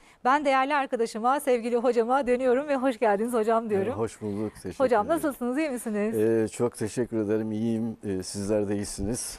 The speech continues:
Speaker 1: Elhamdülillah.
Speaker 2: Böyle bir ortamda olup da iyi olmamak da tabii ki <laughs> mümkün değil. Güzel konuların olduğu yerlerde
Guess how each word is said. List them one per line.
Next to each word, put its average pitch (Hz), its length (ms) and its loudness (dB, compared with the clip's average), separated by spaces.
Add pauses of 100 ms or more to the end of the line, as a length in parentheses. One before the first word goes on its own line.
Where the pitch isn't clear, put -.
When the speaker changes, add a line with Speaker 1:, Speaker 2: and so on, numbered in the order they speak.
(140)
Speaker 1:
Elhamdülillah. 226 600 2
Speaker 2:
Böyle 190 120 4
bir 139 60 2
ortamda 123 540 0
olup 120 360 0
da 117 140 6
iyi 110 180 0
olmamak 104 560 0
da 120 180 4
tabii 95 400 -4
ki 123 260 0
<laughs> - 20 -4
mümkün 123 520 0
değil. 127 220 2
Güzel 107 300 2
konuların 110 580 0
olduğu 104 360 0
yerlerde 104 680 2